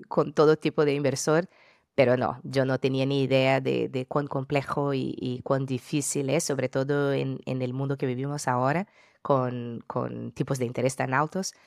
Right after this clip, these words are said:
eh, convencer a un L P de no meter a su caja en treasury bonds de U S, que tiene riesgo cero, para invertir en nosotros porque somos muy bonitos, porque somos más inteligentes o porque lo que sea.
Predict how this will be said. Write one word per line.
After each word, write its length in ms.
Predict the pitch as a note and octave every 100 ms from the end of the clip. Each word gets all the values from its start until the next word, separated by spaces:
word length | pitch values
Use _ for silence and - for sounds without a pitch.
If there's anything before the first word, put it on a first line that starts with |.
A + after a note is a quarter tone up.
| _ -
eh, 160 | B2+
convencer 680 | - D3 C#3 B2+ C3 F3 D#3+
a 100 | D#3+
un 220 | D3 D3
L 180 | C#3 C3
P 360 | C3+ E3+ D#3 D3+
de 140 | C3
no 160 | B2 E3
meter 360 | E3 D3 D3+
a 40 | D3
su 160 | -
caja 460 | - D3 D3 C#3+ C3
en 380 | C#3+ D3+ C#3+ C3+
treasury 420 | D#3 D#3 D#3 C3
bonds 520 | C3+ D3+ D#3 D#3+ C3+
de 240 | C#3 C3 C3
U 140 | B2+
S, 440 | D#3+ F3 - - _ _ _
que 100 | D3
tiene 300 | C3+ D#3+ D#3+
riesgo 380 | D#3 E3+ D#3+ D3+
cero, 480 | - G3 F3 F3 A3+
para 500 | - D3+ D#3 D3+ D#3+ _ _ -
invertir 440 | D#3+ D3 C#3 F#3
en 80 | F3
nosotros 420 | D3 F3 D#3+ D3+
porque 480 | - - D#3 D3+ D3+
somos 280 | D3 C#3+ D3
muy 120 | C#3+
bonitos, 600 | B2+ D#3 A3 G3 F3+ F3+
porque 260 | D#3 -
somos 380 | D3+ D3+ D3+ D3+
más 340 | D#3+ D3 D3 C#3+
inteligentes 680 | C3 C3 F#3 G3 F#3 E3
o 80 | E3
porque 360 | - C#3 - C3
lo 100 | -
que 120 | B2
sea. 320 | - E3+ F#3+